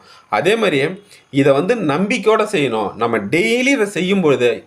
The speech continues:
கு-, அப்படியே உடனே உங்களுக்கு மாற்றம் தெரியும். டெய்லி வந்து நம்ம இரவும் வருது, பகலும் வருது. அப்போ வந்து காலையில, அஹ், இருட்டு முடிஞ்சு அப்படியே பகல் ஆரம்பிக்குது இல்லையா, அந்த மாதிரி உங்க வாழ்க்கை மாறும்.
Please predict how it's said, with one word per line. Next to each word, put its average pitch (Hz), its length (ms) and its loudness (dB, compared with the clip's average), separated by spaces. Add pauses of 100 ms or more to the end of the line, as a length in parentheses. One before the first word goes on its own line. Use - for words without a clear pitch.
(100)
கு-, 147 80 -2
அப்படியே 226 440 2
உடனே 208 360 2
உங்களுக்கு 254 280 0
மாற்றம் 170 300 -2
தெரியும். 113 340 -2
டெய்லி 190 300 0
வந்து 190 200 2
நம்ம 180 160 0
இரவும் 165 420 2
வருது, 170 240 0
பகலும் 151 380 0
வருது. 101 240 -4 (520)
அப்போ 127 240 2
வந்து 180 220 2
காலையில, 170 1000 2 (360)
அஹ், 151 480 4
இருட்டு 196 440 -2
முடிஞ்சு 190 380 0
அப்படியே 180 220 2
பகல் 180 260 0
ஆரம்பிக்குது 160 440 -2
இல்லையா, 151 160 -2
அந்த 175 300 -2
மாதிரி 190 180 2
உங்க 175 220 0
வாழ்க்கை 156 380 0
மாறும். 120 520 -2